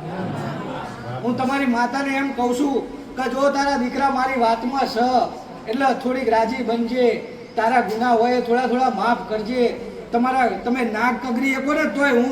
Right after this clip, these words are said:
તમારા વતી હું માતા જઈને તમારી માને મનાવું છું હો ભાઈ.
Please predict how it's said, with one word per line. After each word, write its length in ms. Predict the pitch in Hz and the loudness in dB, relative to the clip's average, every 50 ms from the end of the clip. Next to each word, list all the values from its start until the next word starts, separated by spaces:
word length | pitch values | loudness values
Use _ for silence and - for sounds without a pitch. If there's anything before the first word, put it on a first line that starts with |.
| 233 - | -2 -4
તમારા 380 | - 254 254 269 269 277 277 254 | -4 -2 0 0 0 2 2 0
વતી 340 | 247 - - 240 285 277 262 | 0 -2 -2 0 0 2 2
હું 160 | 262 269 247 | 2 2 2
માતા 360 | 240 233 240 240 277 277 269 | 2 2 0 0 0 0 0
જઈને 300 | 277 269 277 269 262 240 | 0 2 2 0 0 0
તમારી 280 | 269 269 269 262 269 262 | 0 0 0 0 0 0
માને 280 | 247 247 247 254 269 262 | 0 0 0 0 2 2
મનાવું 380 | 247 240 240 240 247 247 240 233 | 2 2 4 4 4 4 4 4
છું 160 | - 226 220 208 208 | 2 0 0 2 2
હો 80 | 226 233 | 2 4
ભાઈ. 280 | 196 240 247 254 285 | 4 4 4 4 2